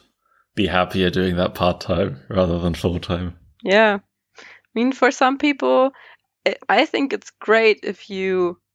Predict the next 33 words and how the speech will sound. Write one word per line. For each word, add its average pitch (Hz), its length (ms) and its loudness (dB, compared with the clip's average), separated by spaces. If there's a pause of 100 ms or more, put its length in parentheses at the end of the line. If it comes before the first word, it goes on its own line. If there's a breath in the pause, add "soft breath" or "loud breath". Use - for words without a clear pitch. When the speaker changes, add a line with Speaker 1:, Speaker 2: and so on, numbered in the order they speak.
(120)
Speaker 2:
love 196 400 0
doing 170 300 -4
it, 180 200 -8
if 208 140 -4
you 214 140 -2
love 202 300 0 (100)
traveling, 196 800 0 (340)
being 220 360 -2
on 202 140 0
your 196 220 -2
own, 190 460 0
or 180 320 0
you 185 200 -4
find 202 400 0
someone 196 640 -2 (680 loud breath)
who's 202 220 -4
traveling 226 560 0
with 269 280 0
you, 208 320 -2
like, 196 480 -2
if 202 220 -4
you 208 120 -2
have 208 200 0
a 202 100 0
boyfriend 202 440 -2
or 196 100 0
a 196 80 0
partner 208 460 0
who's 208 300 -10
doing 196 260 -6
the 190 100 -6
same 214 560 2
or 185 360 -4